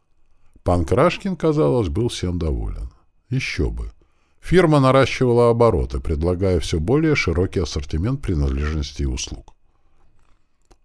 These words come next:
Как-то раз Павел Андреевич от нечего делать заглянул в офис —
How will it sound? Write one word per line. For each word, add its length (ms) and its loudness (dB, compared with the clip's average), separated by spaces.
Как-то 380 2
раз 180 4
Павел 360 4
Андреевич 720 0
от 220 -6
нечего 400 0
делать 300 -2
заглянул 540 -2
в 140 -2
офис — 400 -8